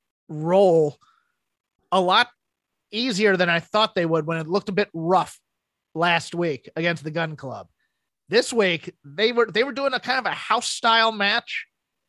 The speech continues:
where there was a lot of pausing and playing to the crowd, and I think that helped F T R quite a bit. Thought the Bucks match was great. Don't get me wrong. The Briscoe, but it's like compare-, it's like comparing Wagyu beef to filet mignon. That, that's, that's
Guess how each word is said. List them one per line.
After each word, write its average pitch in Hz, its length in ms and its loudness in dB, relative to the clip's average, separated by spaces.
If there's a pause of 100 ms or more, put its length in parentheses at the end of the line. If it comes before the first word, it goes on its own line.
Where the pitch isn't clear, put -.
(220)
where 190 160 4
there 196 100 4
was 185 160 4
a 180 60 0
lot 180 240 4
of 170 120 -4
pausing 233 600 2
and 180 140 -2
playing 202 300 0
to 190 60 -2
the 151 100 -8
crowd, 226 680 2 (100)
and 175 120 0
I 170 80 0
think 214 220 -6
that 180 140 -2
helped 196 440 0
F 208 160 2
T 220 120 -4
R 208 140 2
quite 208 240 -2
a 202 40 -2
bit. 208 200 -2 (640)
Thought - 160 0
the 277 60 0
Bucks 294 280 0
match 262 220 2
was 185 160 0
great. 180 340 0 (920)
Don't 269 80 -12
get 262 80 0
me 254 60 2
wrong. 185 200 0 (520)
The 196 200 -2
Briscoe, 226 580 2
but 226 200 2
it's 220 180 -2
like 240 220 0
compare-, 220 480 0
it's 208 140 -2
like 226 120 -2
comparing 202 480 -2
Wagyu 220 540 0
beef 220 340 0
to 196 100 -2
filet 196 360 0
mignon. 170 460 -4 (360)
That, 240 160 2
that's, 226 320 -2
that's 247 260 0